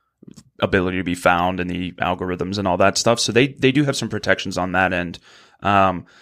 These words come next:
it's just gonna be interesting to see because there is sort of a dichotomy right now between the Chinese community in I O S T and the American community, uh, as far as just where the flow of information is going. And I know with, with Chinese,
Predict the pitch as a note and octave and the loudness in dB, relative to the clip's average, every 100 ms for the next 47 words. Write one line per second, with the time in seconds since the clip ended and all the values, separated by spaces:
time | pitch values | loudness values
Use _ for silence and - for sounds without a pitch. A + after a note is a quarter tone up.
0 | _ B2 F3 - C#3+ B2+ B2+ B2+ A#2+ G#2+ | _ -2 0 0 0 0 2 0 0 -2
1 | - A2 G#2 A2 G2+ G2+ A2 G#2+ G2+ - | -2 -2 -2 -4 0 2 4 2 -4 -8
2 | _ _ _ - - A#2+ A2 G2+ G2+ G2 | _ _ _ -8 2 4 4 6 6 6
3 | F#2 - _ _ _ _ _ _ _ _ | 4 0 _ _ _ _ _ _ _ _
4 | _ - G2+ - A#2 A2+ G2+ F#2 F#2 F2 | _ -2 -2 0 2 2 0 0 0 0
5 | F#2 F#2 - - G2+ G2+ G2 G2 F#2+ - | 0 0 -2 -6 -4 -2 -2 -4 -8 -4
6 | F#2 F2 - A2 A2 A2+ A2+ - A2 A2 | -4 -2 0 2 2 0 -2 -2 -2 0
7 | A2 A2+ A#2+ - A2+ A#2 A2 A#2 - B2+ | 0 -2 -4 -4 0 2 4 2 0 -2
8 | A#2+ B2 G#2+ G2+ G2 G2 G2+ - A#2+ A#2 | -2 -2 -4 -2 -2 2 0 0 -6 -4
9 | B2+ C3 C3 C#3 - _ _ - G#2 G2+ | -2 0 0 -2 -8 _ _ -4 2 4
10 | G2 G2 - A2 G#2+ - G#2 G2+ A2 G#2 | 4 2 2 2 2 -2 -6 2 2 2
11 | G2+ A2 G#2 G2 G2+ G2 F#2+ F#2+ G2+ A#2+ | -2 0 2 2 -2 -6 -2 -2 -2 -4
12 | A2+ A#2 A#2+ G#2+ G#2 A2 G#2+ G#2 G2+ - | -2 0 0 0 0 2 2 0 -4 -12
13 | - A2 - B2 A#2 A#2 A2+ G#2+ | -12 -10 -2 0 2 2 0 -2